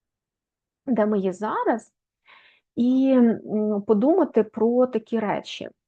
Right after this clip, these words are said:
що коли ми хочемо бути сильними і хочемо бути сильними постійно, та, от я сильна, значить, я маю бути сильною завжди.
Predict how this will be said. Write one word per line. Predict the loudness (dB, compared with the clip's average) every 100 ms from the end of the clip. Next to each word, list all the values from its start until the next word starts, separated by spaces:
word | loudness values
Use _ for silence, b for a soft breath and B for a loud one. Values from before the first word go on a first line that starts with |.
| -18
що | -16 -12 0 4 6 6 4 0 _ _ _
коли | 0 4 6
ми | 8 6 6 4 2
хочемо | -2 4 4 4 -4 -4 -6 -8 _ -14
бути | 0 4 4 2 0 0 -2
сильними | -10 -4 4 6 6 0 -2 -4 -6 _ _ _ _ _ _ -4
і | 2
хочемо | 4 6 6 6
бути | 6 4 2 -2
сильними | 2 2 4 4 4
постійно, | 2 -2 -2 4 4 2 -12 -20 _ _
та, | 2 4
от | 4 0 _ 0
я | 2 4 0
сильна, | -4 -6 4 4 4 0 0 0
значить, | 0 0 -2 2
я | 4
маю | 4 4 2
бути | 2 0 0
сильною | -4 -2 -2 0 -2
завжди. | -4 -8 -8 -8 -8